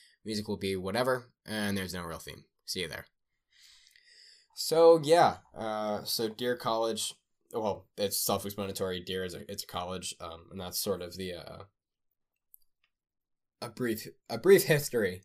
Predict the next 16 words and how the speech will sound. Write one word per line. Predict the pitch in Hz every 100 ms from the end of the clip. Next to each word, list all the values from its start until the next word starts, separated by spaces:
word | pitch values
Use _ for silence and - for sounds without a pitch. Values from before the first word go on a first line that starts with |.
| -
as | 98 98 -
Foot | 123
of | 104
a | 92
Ferret | 110 98 87
would | 90
say, | - 92 87 - - _ _
of, | 92 95 92 90 -
um, | 92 87 78 82 _ _ _ _ _ _ - - _ _ - - - - 98
their, | 110 104
uh, | 101 95 92 98 - _ _ - - _ _
their | - 120 104
interactions | 104 98 98 110 98
with | 85
the |
Foundation. | - 98 95 104 110 117